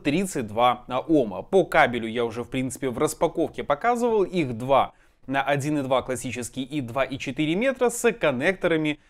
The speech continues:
на три с половиной миллиметра. Здесь, пожалуй, из важного хотелось бы сказать, э, вес триста пятьдесят грамм. А, наушники, естественно, ощущаются как, э, что-то не очень лёгкое, но на голове при этом сидят хорошо.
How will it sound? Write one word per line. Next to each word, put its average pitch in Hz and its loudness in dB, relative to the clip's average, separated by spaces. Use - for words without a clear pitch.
на 139 0
три 147 0
с - -6
половиной 139 0
миллиметра. 131 -4
Здесь, 202 2
пожалуй, 180 2
из 156 -2
важного 110 2
хотелось 123 -4
бы 127 -4
сказать, 127 -2
э, 131 2
вес 127 0
триста 156 -2
пятьдесят 113 -4
грамм. 202 0
А, 131 0
наушники, 143 2
естественно, 120 -2
ощущаются 214 0
как, 104 -6
э, 113 -4
что-то 160 2
не 170 2
очень 196 0
лёгкое, 175 2
но 190 -2
на 131 0
голове 170 2
при 123 -4
этом 147 -2
сидят 113 -4
хорошо. 120 -8